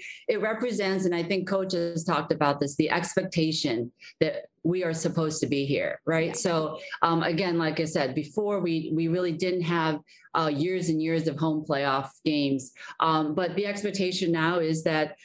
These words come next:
Speaker 1: we should be expecting to have years and years
Speaker 2: Yeah.
Speaker 1: of postseason, uh, games. And so being prepared, being ready, I think just helps, um, helps us maximize, be more efficient, helps us really, um, be able to really think through those things,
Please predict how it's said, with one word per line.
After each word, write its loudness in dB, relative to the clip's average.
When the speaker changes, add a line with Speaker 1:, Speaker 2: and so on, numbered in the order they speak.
Speaker 1:
we 2
should -2
be 0
expecting -2
to 2
have 4
years 0
and 0
years -2
Speaker 2:
Yeah. 2
Speaker 1:
of 0
postseason, -2
uh, 4
games. 0
And 2
so 0
being 0
prepared, 0
being 0
ready, 0
I -2
think -2
just -2
helps, -2
um, 2
helps 0
us -2
maximize, 0
be 0
more 2
efficient, -2
helps 0
us -2
really, 2
um, 2
be 2
able 0
to 0
really 0
think -2
through 2
those -2
things, 0